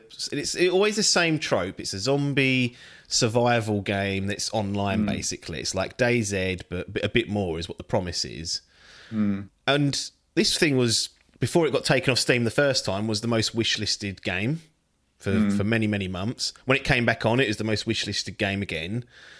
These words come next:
Speaker 1: There's clearly an urge
Speaker 2: Mm.
Speaker 1: for people to get this stuff, and someone, there's money to be made on the table here. Someone's gonna come along and eventually get it, get it right and make a really great game,
Speaker 2: Mm.
Speaker 1: I think. I don't know when that
Speaker 2: It
Speaker 1: is.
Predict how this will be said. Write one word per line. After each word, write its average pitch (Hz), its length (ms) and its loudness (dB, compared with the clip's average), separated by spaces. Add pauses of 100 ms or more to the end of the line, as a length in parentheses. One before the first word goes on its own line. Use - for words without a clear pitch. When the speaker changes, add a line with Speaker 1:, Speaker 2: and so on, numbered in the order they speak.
(420)
Speaker 1:
There's 170 140 0
clearly 226 800 2 (340)
an 135 100 4
urge 165 300 6
Speaker 2:
Mm. - 20 2
Speaker 1:
for 120 60 0
people 135 300 0
to 131 100 -4
get 165 220 2
this 101 140 -2
stuff, - 380 -2
and 117 120 -4
someone, 196 540 2 (360)
there's 143 140 0
money 226 260 4
to - 100 0
be 185 80 4
made 170 200 4
on 143 80 2
the 135 60 2
table 131 400 2
here. 85 380 -4 (600)
Someone's 185 360 2
gonna 170 120 4
come 147 180 2
along 131 160 4
and 127 80 4
eventually 131 380 2
get 113 180 2
it, - 220 -4
get 120 120 4
it 101 100 0
right 117 220 4
and 104 100 -2
make 120 220 0
a 120 40 0
really 123 420 2
great 110 420 2
game, 98 640 2
Speaker 2:
Mm. - 60 -2
Speaker 1:
I 127 120 4
think. - 600 -8
I 120 60 -8
don't 139 100 2
know 110 80 2
when 110 220 2
that 98 120 -2
Speaker 2:
It 113 140 2
Speaker 1:
is. 107 260 0